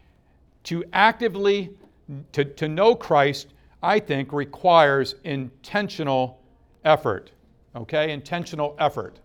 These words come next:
This is, um, oh, I didn't put little quotes around it. This is, uh, John Owen. Um, I wrote down in here, this quote is not in the notes, note to self. So I, I didn't put this, normally I put these things in my notes. Somehow this crept in here.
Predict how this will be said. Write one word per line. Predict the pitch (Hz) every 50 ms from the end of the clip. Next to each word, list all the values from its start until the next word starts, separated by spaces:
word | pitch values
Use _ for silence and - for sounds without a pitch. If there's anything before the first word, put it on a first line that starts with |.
| _ _ _ - - _ _ _ _ _ _ _ _ _ _ -
This | 160 180 185 180 -
is, | 185 180 170 156 135 - - -
um, | - 160 139 131 127 120 113 110 110 113 _ _ _ _ _ _ _ _ _ _ _ - - -
oh, | 180
I | 175
didn't | 160 165 147
put | - 180 175
little | 165 160 143
quotes | 143 - - 165 160 160 165 -
around | 131 110 101 101 104 104
it. | 113 147 - - _ _ _ _ _ _ _ _ _ _ -
This | 151 175 - -
is, | 160 143 117 -
uh, | 156 139 127 120 113 - - - 165
John | 101 135 160 160 165 156 139
Owen. | 120 110 107 110 123 170 170 - _ _ _ _ _ _ _ _ _ _ _ _ _ _ _ _ _ _ _ _ -
Um, | 135 139 143 135 131 127 123 123 - _ _
I | - 151 139
wrote | 147 151 143 139
down | 151 147 143 139
in | 131 123
here, | 127 131 120
this | 123 120
quote | - - 151 151 127 113
is | 98 -
not | 123 127 131 143 - -
in | 123 117
the | 110
notes, | 107 110 123 113 95 - - - - - - - - -
note | 131 120 131 135 -
to | - -
self. | - - 143 123 104 101 - -
So | - 135 123
I, | 120 117 110 - - _ _ _ _ _ _ -
I | 139
didn't | 123 113 147 147 135 -
put | - - 156 -
this, | 143 117 - -
normally | 139 120 127 151 160 147 139 123 113
I | 110
put | - - 151 151
these | 147 135 113 -
things | - 151 139 131 123 101
in | 135 120
my | 110 107 110
notes. | 110 123 123 117 - -
Somehow | - 139 131 135 127 120
this | 113 107 - -
crept | - - 143 127 120 - 131
in | 135 135
here. | 117 107 101 101 104